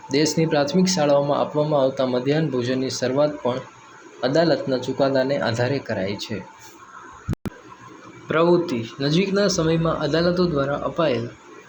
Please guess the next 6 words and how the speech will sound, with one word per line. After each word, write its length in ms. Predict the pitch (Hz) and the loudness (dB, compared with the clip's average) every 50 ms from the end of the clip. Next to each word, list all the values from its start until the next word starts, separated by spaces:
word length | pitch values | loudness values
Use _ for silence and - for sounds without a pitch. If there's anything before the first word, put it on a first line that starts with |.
| - - - - - - - - - | -20 -20 -20 -20 -20 -20 -18 -8 -2
મહત્વના 560 | 135 131 135 160 170 175 180 180 180 185 180 | 0 2 2 2 2 2 2 2 4 4 2
ચુકાદાઓ 600 | 180 - 156 - - 151 147 147 156 156 165 165 | 2 0 -2 0 0 0 2 4 2 4 4 2
બાબતે 520 | 151 135 127 127 135 143 139 135 - 120 117 | 2 2 0 0 0 -2 -2 -2 -4 -6 -6
સમાચાર 520 | 120 - 135 139 151 156 156 175 175 175 - | -4 -4 0 0 0 2 2 2 0 0 0
પત્રોમાં 540 | 139 123 - - 147 139 127 131 139 131 - | -4 -4 -4 -2 -4 -2 -2 -2 -4 -4 -4
આપેલ 360 | 120 123 120 - 120 110 113 | -4 -4 -4 -4 -4 -4 -4